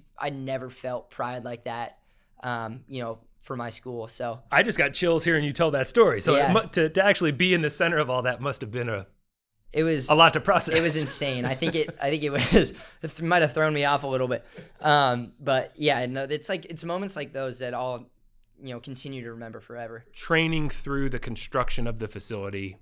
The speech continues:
Speaker 2: you know, having to go off site, you know, not really having a home facility. How would you describe just kinda how you guys, just as a program, dealt with that and got through that?
Speaker 1: Yeah, I mean, that was a very big adjustment period.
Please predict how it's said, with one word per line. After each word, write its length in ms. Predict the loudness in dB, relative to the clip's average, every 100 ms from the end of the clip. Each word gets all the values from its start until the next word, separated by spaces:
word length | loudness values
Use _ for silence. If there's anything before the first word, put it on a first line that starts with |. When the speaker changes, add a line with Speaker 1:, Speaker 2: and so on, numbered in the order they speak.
| _ -2
Speaker 2:
you 100 | 0
know, 100 | 0
having 240 | -2 -4
to 40 | -4
go 160 | -2
off 200 | -2 -2
site, 400 | -2 -2 -4 -8 _ _
you 80 | -12
know, 80 | -6
not 240 | -6 -4
really 160 | 0 0
having 280 | 0 -4
a 60 | -6
home 220 | -6 -8
facility. 680 | -8 -10 -8 -6 -8 -10 -14 _ _ _ _ _ _ -20 _ _ _ _ _ 0
How 120 | 0
would 120 | 0
you 60 | -2
describe 540 | -6 -2 0 0 -2
just 180 | -6 -4
kinda 180 | -4 0
how 180 | 0
you 160 | 0 -2
guys, 360 | 0 0 -2 -6
just 180 | -8
as 120 | -8 -8
a 40 |
program, 600 | -4 -4 -2 -4 -6 -10 _ _ _ _ -12
dealt 220 | -8 -8
with 120 | -8 -10
that 180 | -10
and 100 | -10
got 160 | -14 -14
through 120 | -16
that? 180 | -18 -20 _ _ _ _ _ _ -10
Speaker 1:
Yeah, 180 | -8
I 60 | -6
mean, 200 | -8 -8
that 140 | -6
was 140 | -4 -6
a 60 |
very 460 | -10 -12 -8 -8 -8
big 280 | -10 -12 -12
adjustment 460 | -12 -12 -12 -16
period. 480 | -14 -12 -10 -12 -14